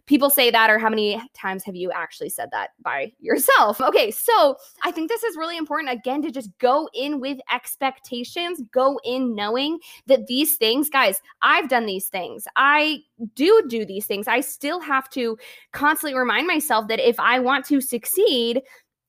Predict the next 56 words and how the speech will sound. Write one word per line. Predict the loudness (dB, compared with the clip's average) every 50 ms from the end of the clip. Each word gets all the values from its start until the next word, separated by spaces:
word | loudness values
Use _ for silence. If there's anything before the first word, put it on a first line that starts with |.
| _ -2
at | -2 -2 0 0
things | 0 2 2 2 2 0 -2 0
I | 2 2 4 4 4 2 0 -2 _ _ _ _ _ _
set | -6 -2 -2 -2 0
goals | 0 -2 -2 -2 -2
for | -4 -6
myself | -6 -6 -4 -2 -2 -4 -2 -4
in, | -4 -2 -2 -4 -4 -6 -12 _ _ _ _ _ _ _ _ _ _ _ _
I | 0 2 2
have | 2 2 2 2
to | 2
make | 2 2 0 0
sure | -2 0
that | 0 2
I'm | 2 2
not | 2 2 2
doing | 0 0 0 0 0
these | 0 -2 -4
things. | -6 -8 -8 -6 -4
And | -4 -4
so | -2 -2
it's | -4 -4 -2 0
definitely | 0 0 2 0 0 0 2
a | 2 0
conscious | 0 -4 -2 0 0 0 0 0 0 0 0 0 0 -4 -6 -10 _ _ _
thing. | 2 4 4 4 2 0 -2 -4 -8 -14 -20 -20 -6
And | -2 -2 0
so | 2 2
I | 2 4 4 2
just | 2 0 0
want | -2 -2 -2 -4 -2
you | 0 2 2 4
guys | 4 4 4 2 0 -6
to | -10
be | -12
conscious | -10 -6 -6 -6 -6 -6 -6 -6
of | -4 -2 0
it. | 0 0 0
I | -2 -2
want | -2 -2 -2 -2 -2
you | 0 2 2
guys | 4 4 2 2 2 -2
to | -6 -6
understand | -6 -4 -4 -4 -6 -2 -2 0 0 2 2 0 0 -2
when | 0 0 2 2 2
you're | 2 0 0
doing | 0 -2 -2 0 0
them. | 2 2 2 2 2 0 0
I | -2 0 0
want | 0 -2 -2 -4
you | -6
to | -6
be | -2 0 0
able | 0 0 -2
to | -4 -4
notice | -4 -2 -2 -2 -2 -2 -2 -4 -8 -8